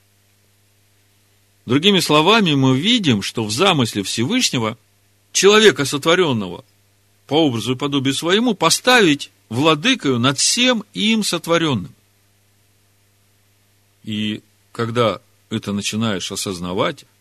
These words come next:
то это заставляет каждого из нас посмотреть на себя совсем другими глазами. Ведь до этого многие из нас думали о себе как, э,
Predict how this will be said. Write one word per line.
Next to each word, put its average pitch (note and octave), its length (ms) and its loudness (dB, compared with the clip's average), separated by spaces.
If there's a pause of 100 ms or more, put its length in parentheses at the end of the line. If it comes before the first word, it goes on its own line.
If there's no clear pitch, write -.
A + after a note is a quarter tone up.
(140)
то G2+ 280 -6
это A#2 160 -6
заставляет A2+ 840 0 (420)
каждого A2+ 440 0
из G2+ 120 -6
нас C3+ 180 -2
посмотреть A2 520 -6
на G#2+ 100 -6
себя G2+ 300 -6
совсем G2+ 440 -6
другими G2+ 420 -6
глазами. C3 520 -8 (1700)
Ведь B2+ 180 0
до C#3+ 80 4
этого E3+ 340 4
многие C#3 380 0
из B2 100 -4
нас D#3 200 -2
думали C3+ 400 -2
о - 20 -6
себе B2+ 360 -6
как, B2+ 360 -6
э, - 220 -10